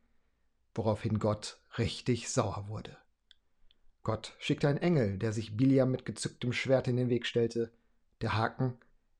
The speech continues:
Biliam sah den Engel nicht, der Esel schon. Und der weigerte sich weiterzugehen. Biliam fühlte sich so richtig von seinem Esel verarscht und schlug ihn mehrfach. Daraufhin der Esel: „Was habe ich dir getan, dass du mich jetzt schon zum dritten Mal schlägst?“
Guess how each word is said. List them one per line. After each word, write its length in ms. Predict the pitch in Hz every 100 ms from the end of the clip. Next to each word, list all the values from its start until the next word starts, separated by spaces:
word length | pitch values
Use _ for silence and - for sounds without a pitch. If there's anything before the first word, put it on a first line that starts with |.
| _
Biliam 420 | 127 117 117 120 117
sah 220 | 120 127
den 140 | 135
Engel 240 | 107 95 95
nicht, 420 | 90 - - - _ _ _ _ -
der 120 | 113
Esel 260 | 110 107 113
schon. 340 | - 147 104 - _ _ _ _ _ _ -
Und 220 | 120 101
der 220 | 151 175
weigerte 420 | 147 143 131 135
sich 240 | 123 131 -
weiterzugehen. 720 | 104 - - - 95 92 - - _ _ _ - - _ _ _
Biliam 380 | 135 131 123 117
fühlte 280 | 127 123 113
sich 220 | 123 -
so 120 | 113
richtig 380 | 123 - 117 -
von 140 | 117
seinem 300 | 110 117 117
Esel 340 | 117 117 107 110
verarscht 520 | 110 117 117 - -
und 100 | 123
schlug 320 | - 131 -
ihn 120 | 101
mehrfach. 520 | 98 95 104 - - - _ _ _ _ _ _ _ -
Daraufhin 380 | 107 113 113 107
der 140 | -
Esel: 420 | 127 135 127 - _ _ _ _ _ -
„Was 320 | 101 117 -
habe 140 | 135
ich 80 | 143
dir 100 | 151
getan, 400 | 151 151 165 160
dass 180 | 120 -
du 80 | 127
mich 160 | 127
jetzt 180 | 135 -
schon 380 | 147 143 143 -
zum 260 | - 135
dritten 300 | 135 151 156
Mal 240 | 147 147 151
schlägst?“ 640 | - 170 - - - -